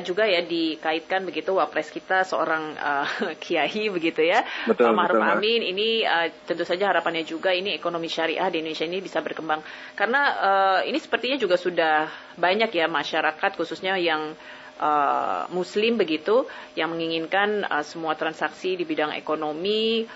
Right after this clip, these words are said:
Speaker 1: bisnis itu dilakukan secara syariah begitu. Nah, ini, eh,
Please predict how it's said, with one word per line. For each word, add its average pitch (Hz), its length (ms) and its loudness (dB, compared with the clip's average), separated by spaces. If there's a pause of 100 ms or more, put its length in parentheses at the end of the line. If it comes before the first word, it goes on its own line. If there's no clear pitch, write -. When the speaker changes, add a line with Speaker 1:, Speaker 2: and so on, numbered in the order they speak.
(160)
Speaker 1:
bisnis 208 640 0
itu 196 400 2
dilakukan 160 560 -4
secara 151 240 -2
syariah 151 400 -4
begitu. 147 240 -8
Nah, 160 160 0
ini, 254 240 -2 (400)
eh, 185 720 4